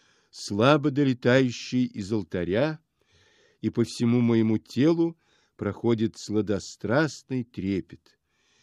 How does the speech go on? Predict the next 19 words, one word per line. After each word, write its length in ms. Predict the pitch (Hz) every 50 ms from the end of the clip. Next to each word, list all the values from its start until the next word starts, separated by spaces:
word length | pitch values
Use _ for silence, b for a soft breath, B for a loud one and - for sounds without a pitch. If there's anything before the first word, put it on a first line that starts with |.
| _ _ _ _ _
и 80 | - 110
уже 260 | 117 113 101 127 131
всю 340 | - - - - 180 214 214
службу 600 | - - - 151 160 165 151 123 110 117 120 113
стою 640 | - - - - - 110 104 101 87 92 143 208 226
я 200 | 190 165 151 127
потом 560 | - 135 120 - - 123 120 120 113 110 107 _ _ _ _ _ _ _
как 340 | - - 107 107 - - - _ _
зачарованный». 1040 | - 78 76 98 107 - - - 92 76 73 73 67 64 64 - - - - - _ _ _ _ _ _ _ _ _ _ _ _ _ _ _ _ _ _ _ _ _ _ _ _ _ _ _ _ _ _ _ _ _ _ _ _ _ _ _ _ -
«Жизнь 520 | - 92 107 131 127 107 90 95 101 - - -
Арсеньева», 680 | 101 95 80 - - - 117 131 165 185 175 175 185 170
страница 580 | - - - 104 92 85 104 135 - - -
сто 260 | 113 - - - 98 90
шестая. 640 | - - - - - - - 76 69 69 71 - _ _ _ _ _ _ _ _ _ _ _ _ _ _ _ _ _ _ _ _ _ _ _ _ _ _ _ _ _ _ _ _ _
Он 180 | - 131 143 135
знает, 480 | 113 110 131 147 147 147 143 131 -
как 340 | - - 143 139 127 - -
редко 460 | 139 143 180 180 - - - - 104
кто 500 | 90 - - - - 113 110 107 98 -